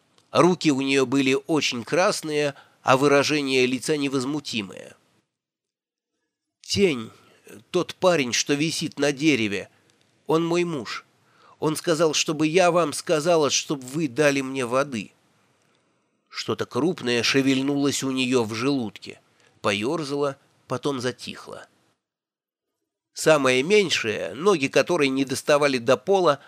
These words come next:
осторожно сползла с дивана и засеменила прочь из комнаты.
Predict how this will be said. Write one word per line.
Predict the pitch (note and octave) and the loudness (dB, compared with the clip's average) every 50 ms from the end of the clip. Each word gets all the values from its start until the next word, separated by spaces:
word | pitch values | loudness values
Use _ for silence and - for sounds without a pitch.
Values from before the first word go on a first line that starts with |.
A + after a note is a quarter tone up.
| - _ _ - | -20 _ _ -2
осторожно | B2 B2 - - - D#3+ E3 F3 E3 D3 A#2+ A2+ C3 B2 | -2 -2 2 4 6 6 6 6 4 2 0 0 -2 -4
сползла | - - - C#3 C#3 C#3 B2 A#2 C3 C#3 C3 A#2 | -4 -2 2 2 2 2 2 2 2 2 2 2
с | G#2 | 0
дивана | G#2 A#2 C3 B2+ C3+ E3 F3 F3 E3+ D#3+ D3+ - - - _ _ | -2 -4 -2 2 4 4 4 4 2 0 -2 -4 -8 -16 _ _
и | - G#3 G3+ | -4 -2 0
засеменила | D#3+ C3+ - - D3 C3 B2+ B2 B2+ C3 C3+ C3+ C3 A#2+ | 0 0 0 -2 -2 -2 -2 -2 0 0 0 2 2 0
прочь | - A#2+ A#2+ A#2+ A2+ - - | 0 0 0 0 0 -2 -4
из | A#2 - | -6 -6
комнаты. | - - B2 G#2 G2+ G2 F#2+ F#2+ - - B1 - | -4 -2 -2 -2 -2 -4 -8 -14 -16 -18 -20 -20